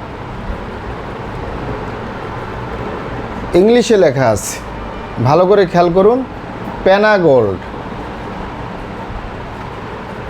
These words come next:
Panagold,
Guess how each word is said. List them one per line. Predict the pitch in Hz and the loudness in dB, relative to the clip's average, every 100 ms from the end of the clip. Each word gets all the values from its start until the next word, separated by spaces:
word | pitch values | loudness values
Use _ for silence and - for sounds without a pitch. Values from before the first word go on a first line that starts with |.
| - - - - - - - - - - - - - - | -10 -10 -10 -10 -10 -10 -10 -10 -8 -8 -8 -8 -4 2
Panagold, | 180 202 214 202 165 135 107 | 4 4 4 4 6 4 2